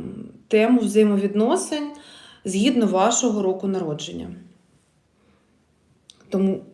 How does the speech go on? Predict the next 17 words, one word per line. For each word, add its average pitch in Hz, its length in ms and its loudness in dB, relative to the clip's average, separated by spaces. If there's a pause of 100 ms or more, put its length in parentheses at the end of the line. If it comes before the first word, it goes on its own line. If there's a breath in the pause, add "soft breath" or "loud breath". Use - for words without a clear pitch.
(140)
очікую 190 800 -2
ваші 180 680 -6 (140)
відповіді. 254 840 0 (640 loud breath)
І 226 60 -4
поки 254 360 2
чекаю, 277 600 0
я 220 200 2
можу 233 300 2
на 208 80 2
своєму 208 400 0
прикладі 208 600 -2 (1500)
розпис-, 202 580 -4
розповісти 208 640 -2
вам, 247 240 0
як 190 420 0 (480 loud breath)
рік 214 240 0
народження 214 840 2